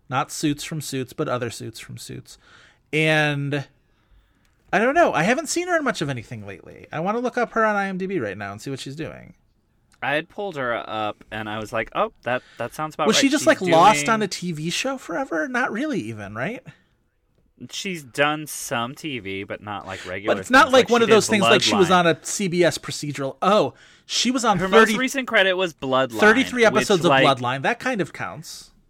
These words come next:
Speaker 2: I mean, the thing about fucking Bloodline was, like,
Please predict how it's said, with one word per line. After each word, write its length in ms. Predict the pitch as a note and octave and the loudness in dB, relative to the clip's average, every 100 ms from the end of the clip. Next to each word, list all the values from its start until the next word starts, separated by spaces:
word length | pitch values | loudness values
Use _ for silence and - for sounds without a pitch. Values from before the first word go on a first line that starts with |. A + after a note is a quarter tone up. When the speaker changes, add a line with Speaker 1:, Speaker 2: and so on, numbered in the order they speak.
| _ _ _ _ _ - | _ _ _ _ _ -6
Speaker 2:
I 200 | E3+ E3+ | -6 -6
mean, 420 | F3 F3 E3+ D#3+ | -6 -6 -6 -4
the 140 | D#3+ | -6
thing 400 | - F3 F#3 F3+ | -6 -8 -8 -6
about 480 | D#3 C#3 C#3 B2 - | -6 -2 -2 -2 -6
fucking 880 | _ - - - D#3+ D#3+ C#3 B2 G#2+ | _ -20 -20 -10 -8 -8 -10 -12 -14
Bloodline 800 | G2 A2+ C3+ C#3 G2+ F#2+ F#2+ F#2+ | -10 -6 -6 -6 -6 -6 -8 -10
was, 220 | F#2+ F#2 | -14 -10
like, 340 | G#2 G2 F#2 | -6 -6 -6